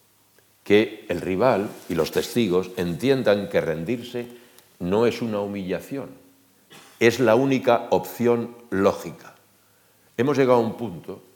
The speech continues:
en que no es una humillación el contrato basura, no es una humillación la recorte, no es una humillación, es la única, este dice, "Es lo que hay". Esto se instala,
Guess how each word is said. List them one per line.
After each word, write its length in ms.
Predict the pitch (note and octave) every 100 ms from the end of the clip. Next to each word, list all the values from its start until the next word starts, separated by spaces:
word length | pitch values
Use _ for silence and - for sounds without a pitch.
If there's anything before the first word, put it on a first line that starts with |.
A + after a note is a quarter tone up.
| _ -
en 120 | F2
que 260 | F#2 F#2 -
no 160 | F#2
es 100 | B2
una 160 | B2 A2
humillación 640 | G2+ F2+ D#2+ D2 G#2+ G#2+
el 100 | F2+
contrato 400 | E2 D#2 F2+ F2
basura, 360 | D2+ - B2+ - - _ _ _ _ _ _ _ _
no 160 | F2+ A2
es 120 | -
una 140 | F#2
humillación 800 | E2 E2 D2 - F#2 F#2 E2+ D#2
la 240 | D2+ D2
recorte, 480 | C2+ D2+ F#2+ F2 - D2+ -
no 160 | F#2+
es 100 | A#2+
una 140 | A#2 F2
humillación, 580 | F2 D2+ C#2+ G2+ F2+ F2+ - _ _ -
es 380 | B2 - -
la 140 | F2+ F#2
única, 500 | B2 B2+ A#2 A2+ -
este 200 | G#2 -
dice, 160 | F#2+ F#2+
"Es 80 | A#2+
lo 100 | B2
que 120 | A2
hay". 160 | A2+ D#2+ - _ _ _ _ _ _ _ _ _ _ _
Esto 240 | A2+ -
se 140 | C3+ A2
instala, 760 | G2 F2+ D3 A#2 C#2 - -